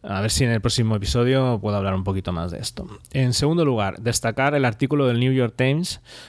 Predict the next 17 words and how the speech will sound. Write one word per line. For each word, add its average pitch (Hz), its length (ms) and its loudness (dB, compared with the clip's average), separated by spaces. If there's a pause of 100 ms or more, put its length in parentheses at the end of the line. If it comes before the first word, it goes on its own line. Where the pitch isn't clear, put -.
Cómo 151 220 0
las 143 100 2
redes 143 180 2
sociales 139 400 0
nos 127 160 0
idiotizan, 107 680 0 (100)
donde 113 240 2
se - 100 0
analiza 117 380 2
un 123 160 2
vídeo 135 480 2
controvertido 113 720 2
de 113 60 0
Spi-, - 220 -4
de 117 200 0
Steven 131 580 0
Pinker. 123 440 -2